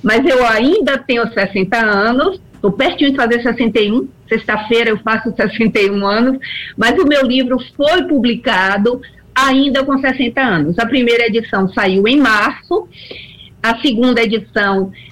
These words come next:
saiu em maio, e eu já tô na terceira edição, que saiu agora em junho, que foi a edição que eu levei pra Bienal em São Paulo.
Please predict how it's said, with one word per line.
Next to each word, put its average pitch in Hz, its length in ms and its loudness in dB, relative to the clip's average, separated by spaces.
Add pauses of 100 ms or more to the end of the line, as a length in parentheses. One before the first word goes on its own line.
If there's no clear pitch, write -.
(160)
saiu 220 420 2
em 302 120 2
maio, 226 600 2 (540)
e 262 80 2
eu 269 160 2
já 277 140 -2
tô 269 120 0
na 262 140 0
terceira 262 380 0
edição, 262 520 0
que 277 220 0
saiu 269 260 2
agora 226 520 0 (400)
em 277 160 2
junho, 277 520 0
que 302 160 -2
foi 254 260 0
a 254 100 2
edição 262 720 0
que 269 120 0
eu 254 80 4
levei 240 380 0
pra 240 200 -2
Bienal 233 580 2
em 240 140 0
São 269 180 0
Paulo. 208 400 -4